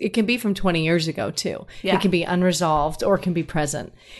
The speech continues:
Speaker 1: And it's also the part of the dream where you really remember the most. The
Speaker 2: Yes.
Speaker 1: earlier stages are much harder to remember and they're not as important.
Speaker 2: Th-
Speaker 1: Um,
Speaker 2: this is so my experience. Just F Y I, my most intense dreams are in the morning and I wake up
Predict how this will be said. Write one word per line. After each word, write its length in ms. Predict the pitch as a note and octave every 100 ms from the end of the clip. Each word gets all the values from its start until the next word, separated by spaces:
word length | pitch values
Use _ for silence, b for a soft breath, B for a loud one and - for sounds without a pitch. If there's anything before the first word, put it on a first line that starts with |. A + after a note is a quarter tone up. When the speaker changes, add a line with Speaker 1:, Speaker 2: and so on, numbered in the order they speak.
| B
Speaker 1:
And 100 | F#3+
it's 140 | F#3+ G#3
also 300 | G#3 - G3
the 80 | F3
part 200 | F#3 E3+
of 80 |
the 60 | D#3+
dream 300 | C#3+ D#3+ D#3+
where 100 | D3+
you 140 | D3+
really 240 | D3+ D3 C#3+
remember 340 | C#3 C#3 C#3
the 80 | C#3
most. 400 | C3+ C3 C3+ -
The 100 | - -
Speaker 2:
Yes. 140 | F3+
Speaker 1:
earlier 260 | F3+ E3 E3
stages 580 | - E3+ D3+ D#3 C#3
are 200 | D3+ -
much 300 | E3+ E3+ E3
harder 260 | F3+ E3+ E3
to 80 | E3
remember 560 | D#3+ D#3 D3+ D3+ D3+ B B -
and 120 | G#3+
they're 80 | G#3+
not 240 | G#3 G#3
as 140 | G3
important. 560 | E3+ - D#3+ - - D3 - _ _ _ _ -
Speaker 2:
Th- 120 | -
Speaker 1:
Um, 260 | E3+ D#3 D#3
Speaker 2:
this 180 | A#3 A#3
is 160 | B3+ A#3
so 260 | - G#3 G#3
my 160 | G3
experience. 840 | F#3 F3 - - F3+ F#3+ G3+ G#3+ -
Just 300 | - F#3+ -
F 200 | G3 -
Y 160 | F#3 F3+
I, 260 | F3 F#3+
my 220 | G3+ F#3
most 380 | F3+ F3+ F#3 -
intense 380 | F#3 F#3 F3+ F3+
dreams 320 | - F3+ F3+
are 180 | F3 E3 -
in 180 | F#3+
the 60 | F#3
morning 380 | F3+ F3+ F3+ F3+
and 80 | E3+
I 120 | E3
wake 300 | E3+ F3+ F3+
up 220 | F3+ -